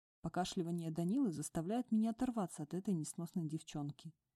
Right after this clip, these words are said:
Динка улыбается и делает пару глотков виски из моего бокала. «Может, тебе вина заказать? Сейчас смешаешь, на утро херово будет».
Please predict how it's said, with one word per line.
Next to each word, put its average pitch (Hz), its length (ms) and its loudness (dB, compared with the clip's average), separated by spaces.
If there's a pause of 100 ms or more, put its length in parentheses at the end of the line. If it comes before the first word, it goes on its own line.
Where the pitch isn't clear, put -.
(360)
Динка 269 300 4
улыбается 175 680 2
и 165 40 4
делает 175 380 0
пару 147 240 -2
глотков 139 520 -6
виски 190 340 -4
из 165 80 -4
моего 160 320 -2
бокала. 151 540 -6 (1120)
«Может, 185 420 0
тебе 185 260 6
вина 208 260 6
заказать? 160 580 -2 (220)
Сейчас 208 420 -2
смешаешь, 208 600 2
на 165 80 0
утро 202 240 0
херово 190 460 0
будет». 147 460 -6